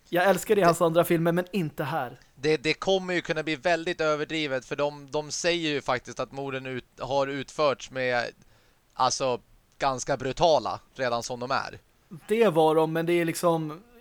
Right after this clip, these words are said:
Speaker 1: jämfört med hur han brukar
Speaker 2: Ja, ja, ja, ja, ja, ja.
Speaker 1: Det är ju
Speaker 2: Nej, nej, nej, nej.
Speaker 1: men
Speaker 2: Det är ju,
Speaker 1: absolut.
Speaker 2: det är ju inte Tarantino-nivå på det från början, men du kan
Speaker 1: Nej.
Speaker 2: ju,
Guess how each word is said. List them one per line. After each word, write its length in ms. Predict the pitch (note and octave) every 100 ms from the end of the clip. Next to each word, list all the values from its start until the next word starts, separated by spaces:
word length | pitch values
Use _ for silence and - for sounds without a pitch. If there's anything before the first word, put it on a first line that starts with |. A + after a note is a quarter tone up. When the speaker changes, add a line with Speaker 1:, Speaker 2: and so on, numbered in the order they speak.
| -
Speaker 1:
jämfört 420 | F3+ F3+ F3 F3
med 80 | F3
hur 40 |
han 260 | F3 E3+ C#3+
brukar 680 | E3+ E3 D#3 A3 F3 D#3+ D#3
Speaker 2:
Ja, 140 | -
ja, 180 | A#3 D#3+ -
ja, 140 | A3
ja, 180 | G3+ C3 -
ja, 120 | E3+
ja. 80 | D#3
Speaker 1:
Det 40 |
är 40 |
ju 60 | E3+
Speaker 2:
Nej, 100 | F3
nej, 180 | D#3 A#2
nej, 140 | D#3
nej. 120 | D#3+ F3+
Speaker 1:
men 20 |
Speaker 2:
Det 80 | E3
är 40 |
ju, 80 | D#3
Speaker 1:
absolut. 220 | E3 D3
Speaker 2:
det 60 | D#3+
är 40 |
ju 180 | D#3+ F3 E3
inte 580 | D#3 - - G3 E3
Tarantino-nivå 1040 | C#3+ D#3+ D3+ C#3+ C#3 D3 C#3 C#3+ C#3 F3+ E3+
på 180 | - D3
det 80 |
från 200 | C3 C#3+
början, 520 | C3 F3 E3+ G#3 A2+ C3+
men 120 | C#3+
du 60 |
kan 100 | C#3+
Speaker 1:
Nej. 140 | D3
Speaker 2:
ju, 60 | C#3+